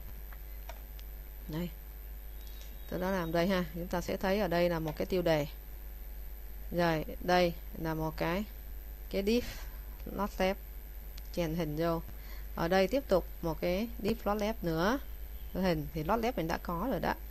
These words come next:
Rồi đây là một, tiếp tục một cái div not left nữa. Và đây là một div not left nữa. Vậy đó, rất là đơn giản ha. Thì đây tôi làm nhanh là qua bên này. À, mở về source code để chọn vào số bốn năm sáu của cái tab bên này,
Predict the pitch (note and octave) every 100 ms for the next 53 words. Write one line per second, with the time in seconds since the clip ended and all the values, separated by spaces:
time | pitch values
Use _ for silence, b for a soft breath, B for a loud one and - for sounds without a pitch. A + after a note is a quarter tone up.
0 | B B B B E3+ E3+ G3 F#3 D#3+ D4+
1 | - G3 F3+ A3 C4+ C4+ C4+ C#4 G3+ E3+
2 | G3 D#4+ - - - - - - - -
3 | - F3 E3+ D#3+ F#3 E3+ - G#3+ G3 G3+
4 | G3+ F3+ E3 F3 - - - - F3 E3+
5 | - - F3+ G3 F#3 D#3+ E3 F3 F3 D#3
6 | - G3 F#3+ - B B - - D#3 E3+
7 | F3+ F3 D#3+ D#3+ F3 E3+ D3+ D#3+ E3 D#3+
8 | D#3 - - - - - - - - -
9 | - - - - - - - - E3+ D#3+
10 | D#3+ E3 E3 E3 - E3 - F3 G3 -
11 | - D3+ - - F3 D#3 - E3+ F3 G3+
12 | A#3 - - F3 G3+ F#3+ E3 F#3+ G#3 E3
13 | - G3 F#3 F3 F3 D#3+